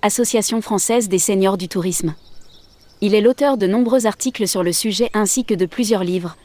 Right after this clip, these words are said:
Le tourisme spatial, publié en deux mille neuf à la Documentation française et Histoire du tourisme spatial de mille neuf cent cinquante à deux mille vingt, sorti en deux mille vingt et un, ainsi qu'en deux mille vingt-deux, Tourisme spatial et écologie chez Amazon.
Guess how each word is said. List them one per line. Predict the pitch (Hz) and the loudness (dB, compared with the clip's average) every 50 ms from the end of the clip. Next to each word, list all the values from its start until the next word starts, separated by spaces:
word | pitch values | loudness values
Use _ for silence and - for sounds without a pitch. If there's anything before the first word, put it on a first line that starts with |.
| _ _ - | _ _ -4
Le | 185 190 190 | -4 -4 -4
tourisme | - - - 233 208 240 - 226 196 | -4 -4 -4 -2 0 0 0 0 -2
spatial, | 185 - - 190 - - 196 175 170 170 _ _ _ - - | -2 -2 -2 -2 -2 -2 -2 -2 -4 -4 _ _ _ -10 -6
publié | 233 226 202 208 226 208 226 254 226 | -4 -4 -2 -2 -2 0 2 2 2
en | 185 170 | 2 2
deux | 165 226 | 2 4
mille | 233 240 226 | 4 4 2
neuf | 220 214 - | 2 2 0
à | 214 180 | 0 0
la | 175 165 | 0 2
Documentation | 190 208 - - 220 208 202 - 208 196 - 233 220 202 | 2 0 0 0 -2 -2 0 0 -2 -2 -2 -2 -4 -4
française | - 214 196 - - 220 226 240 202 185 | -4 -4 -4 -2 0 0 0 0 0 -2
et | 180 - 214 | -4 -2 -2
Histoire | 226 - - - 247 254 254 247 190 | -4 -4 -4 0 2 2 2 2 -2
du | 196 | -4
tourisme | - - 208 196 240 233 - 208 185 | -4 -4 -2 -2 -2 -2 0 -2 -2
spatial | - - 220 202 - - 214 202 202 | -2 -2 -2 -2 -2 0 0 0 0
de | 180 180 170 | 0 0 2
mille | 180 214 226 | 2 2 2
neuf | 233 226 - | 0 0 -2
cent | - 247 240 | -2 -2 -2
cinquante | - 208 185 - 208 196 180 185 | -2 -2 -4 -2 -2 -4 -2 -2
à | 175 | 0
deux | 165 208 | 0 2
mille | 208 208 185 170 | 2 2 0 0
vingt, | 190 185 185 - - _ - | -2 -4 -4 -4 -12 _ -6
sorti | - - 220 - - - 277 240 | -2 -2 -2 -2 0 0 0 0
en | 196 | 2
deux | 175 226 | 2 4
mille | 254 254 233 185 | 4 4 2 2
vingt | 196 190 180 - | 0 0 0 0
et | 190 175 | 0 0
un, | 170 196 262 - - - - - - | 0 0 -2 -6 -14 -20 -20 -8 -2
ainsi | 208 196 - - 247 | -2 0 0 0 -2
qu'en | - - 190 | 0 0 0
deux | 180 214 254 | 2 4 4
mille | 269 254 208 | 4 4 4
vingt-deux, | 180 208 208 202 185 220 240 - - - | 2 2 2 4 2 2 2 0 -2 -4
Tourisme | 220 208 220 233 - 208 185 | -2 0 0 0 0 -2 -2
spatial | 170 - - 208 190 - - 202 190 180 | -2 0 -2 -2 -2 0 -2 0 2 2
et | 175 | 2
écologie | 180 170 - 208 185 185 170 185 185 - | 2 2 2 0 0 0 -2 -4 -6 -6
chez | - - - 185 190 | -4 -4 -2 -2 0
Amazon. | 175 175 170 160 170 165 165 160 | 0 0 0 0 0 -2 -2 -2